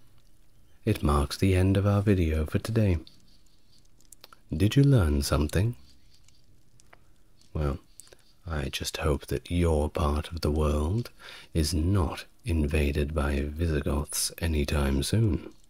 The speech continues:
Fingers crossed. I'd like to thank my Mega Chad patron, Stark Factory, for his glorious contribution. Thank you very much. And I'd like to thank you, dear listener, for listening so far.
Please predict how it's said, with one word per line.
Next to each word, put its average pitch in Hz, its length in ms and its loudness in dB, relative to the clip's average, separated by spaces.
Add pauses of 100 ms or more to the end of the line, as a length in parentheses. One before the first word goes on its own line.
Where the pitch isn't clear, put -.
(760)
Fingers - 360 0
crossed. - 460 0 (2000)
I'd 85 160 0
like 76 140 -2
to 87 100 -4
thank 80 340 -2
my 73 260 -2
Mega 80 500 0
Chad 73 560 -2 (500)
patron, 80 680 -2 (840)
Stark 69 400 -2
Factory, 87 680 0 (120)
for - 140 -4
his 82 100 -4
glorious 78 540 0
contribution. 78 800 -2
Thank 80 260 -4
you 80 60 -4
very 76 260 0
much. 90 520 -4 (1160)
And 107 140 2
I'd 120 100 2
like 117 220 2
to 113 80 0
thank 110 240 0
you, 104 500 2
dear 80 220 0
listener, 80 380 0
for 98 100 0
listening 90 420 2
so 90 220 0
far. 87 460 0